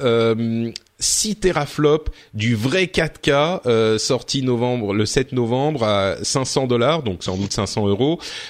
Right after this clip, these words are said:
La console la plus puissante de l'histoire et de loin. Euh, on pense qu'elle est, euh, enfin, elle a sous le capot six teraflops contre quatre, un peu plus de quatre pour la PlayStation quatre Pro.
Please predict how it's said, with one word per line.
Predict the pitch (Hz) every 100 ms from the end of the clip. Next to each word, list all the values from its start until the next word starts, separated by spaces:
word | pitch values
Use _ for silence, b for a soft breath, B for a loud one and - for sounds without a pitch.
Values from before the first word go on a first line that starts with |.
| -
La | 110
console | - 143 - 147
la | 127
plus | 107 120
puissante | 104 135 127 143
de | 131
l'histoire | 123 - 135 131 127 98 -
et | 185
de | 147 165
loin. | 156 147 156 185 202 123
Euh, | 110 107 107
on | 113
pense | 110 131 131
qu'elle | - 107
est, | 110 110 104
euh, | 87 87
enfin, | 82 90 B B
elle | - 113
a | 123 117 98
sous | 95 - 139
le | 127
capot | 139 123 139 131 B B
six | - - 143
teraflops | 151 135 - 139 135 -
contre | 110 - 107
quatre, | - 131 131 - -
un | 113
peu | 127
plus | 110 117
de | 117
quatre | 131 117
pour | -
la | 95
PlayStation | 92 104 - 104 101
quatre | 95 92
Pro. | - 135 160